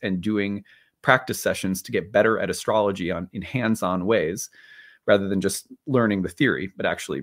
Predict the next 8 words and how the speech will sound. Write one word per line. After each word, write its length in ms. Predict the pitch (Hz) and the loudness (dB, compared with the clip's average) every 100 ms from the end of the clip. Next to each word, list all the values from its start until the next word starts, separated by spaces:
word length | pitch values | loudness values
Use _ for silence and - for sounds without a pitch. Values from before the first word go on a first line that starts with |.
| - | -10
practicing 680 | - 117 - 95 - 92 90 117 | 0 2 2 -4 -4 -2 -2 -4
in 320 | 104 98 95 - | -4 -4 -8 -6
group 200 | 104 - | -4 0
settings. 500 | 110 90 76 - - _ _ _ _ _ _ _ _ _ - | 0 0 -2 -10 -14 _ _ _ _ _ _ _ _ _ 0
Um, 280 | 107 90 85 | 0 0 -6
then 460 | 113 123 131 131 - | 2 4 4 2 0
we 140 | 123 | -4
have 540 | 107 107 104 92 92 | 0 2 2 2 -4